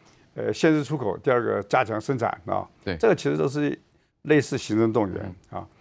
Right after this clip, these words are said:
Speaker 1: 那么现在，呃，我相信我们未来，呃，几年呢，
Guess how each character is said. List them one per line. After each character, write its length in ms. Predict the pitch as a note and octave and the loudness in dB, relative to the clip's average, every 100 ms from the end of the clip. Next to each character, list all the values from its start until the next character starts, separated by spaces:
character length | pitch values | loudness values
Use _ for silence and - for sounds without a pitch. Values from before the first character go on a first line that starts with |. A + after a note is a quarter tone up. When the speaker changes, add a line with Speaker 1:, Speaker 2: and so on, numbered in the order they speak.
| _ _ _ - | _ _ _ -8
Speaker 1:
那 60 | F#3 | -4
么 60 | |
现 160 | F#3+ G#3 | 0 2
在， 400 | G3+ F3 D#3 D3 - - - | 4 6 4 2 -4 -10 0
呃， 520 | C#3+ C#3 C3+ C3+ C3 - _ - | 2 4 2 0 -2 -6 _ 0
我 160 | C#3+ | 2
相 260 | C#3 F#3 G3 | 2 2 2
信 200 | F#3+ F#3 | 0 2
我 100 | C3+ | 2
们 240 | A#2 C3 C#3+ | 0 -2 2
未 220 | F3+ D3 | 2 4
来， 460 | A2 A2+ B2 B2+ - _ _ | 2 4 4 2 -2 _ _
呃， 260 | A2 G#2+ G#2 | -4 -2 -4
几 200 | - A2+ | -6 -6
年 240 | F#2+ G#2+ | -4 0
呢， 160 | A#2 | 2